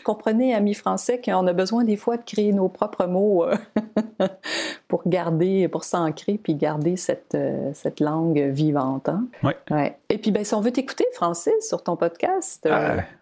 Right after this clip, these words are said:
Speaker 2: Ça,
Speaker 1: Quel
Speaker 2: c'est
Speaker 1: est-il ?
Speaker 2: super cool. Le S-, Sandro Show, épisode quotidien, c'est mon gym, mon canevas. Je fais mes expériences là-dessus. Je partage ma vie personnelle, euh,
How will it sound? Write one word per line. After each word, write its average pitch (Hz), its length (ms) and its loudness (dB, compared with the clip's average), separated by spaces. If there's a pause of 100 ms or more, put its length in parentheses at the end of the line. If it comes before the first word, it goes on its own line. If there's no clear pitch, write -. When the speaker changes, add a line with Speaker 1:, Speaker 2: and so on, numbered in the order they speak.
(260)
Speaker 2:
Ça, - 160 0
Speaker 1:
Quel - 80 0
Speaker 2:
c'est - 80 4
Speaker 1:
est-il ? 131 40 -2
Speaker 2:
super 349 260 2
cool. - 140 0
Le 151 80 4
S-, - 320 -6
Sandro 156 460 0
Show, 170 380 0
épisode 139 480 0
quotidien, 143 800 0
c'est - 220 -2
mon 120 360 2
gym, 127 180 2
mon 123 200 2
canevas. 113 640 0
Je - 100 -4
fais 117 120 0
mes 110 220 2
expériences 113 680 0
là-dessus. 120 560 0
Je - 100 -6
partage 117 420 0
ma 113 140 4
vie 104 140 0
personnelle, 107 600 0 (400)
euh, 101 280 2